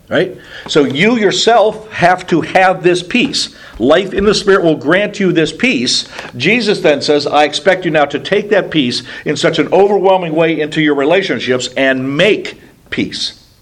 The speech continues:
Blessed are the peacemakers." So the blessing comes when we're willing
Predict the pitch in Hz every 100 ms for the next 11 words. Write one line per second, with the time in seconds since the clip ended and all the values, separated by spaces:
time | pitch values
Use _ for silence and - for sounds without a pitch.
0 | _ _ _ - - - 156 160 170 147
1 | 151 143 - 190 170 - 160 202 196 76
2 | - - - _ _ _ _ _ _ _
3 | _ _ _ _ _ _ _ - 123 98
4 | 110 185 196 190 165 165 147 131 139 131
5 | 135 143 143